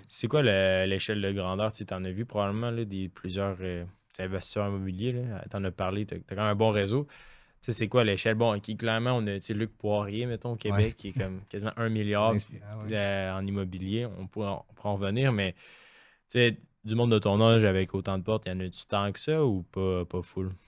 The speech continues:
Speaker 2: Il y en a pas tant, euh, mais il y en a plus que je pensais.
Speaker 1: Ok.
Speaker 2: Il y en a plus que je pensais, mais, tu sais, en termes de pourcentage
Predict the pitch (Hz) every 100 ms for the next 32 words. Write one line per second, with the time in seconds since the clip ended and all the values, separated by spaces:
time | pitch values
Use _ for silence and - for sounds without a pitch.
0 | - _ _ _ _ _ _ - 101 101
1 | 113 120 - - 196 - - 98 98 107
2 | 135 - _ - 101 98 98 98 98 -
3 | - _ - 110 113 120 - 143 120 -
4 | - - - _ _ _ 107 98 - _
5 | _ _ - 107 107 151 160 113 - 104
6 | 95 92 - 90 123 - _ _ _ -
7 | 107 104 95 - 107 104 110 107 - 104
8 | 95 104 107 104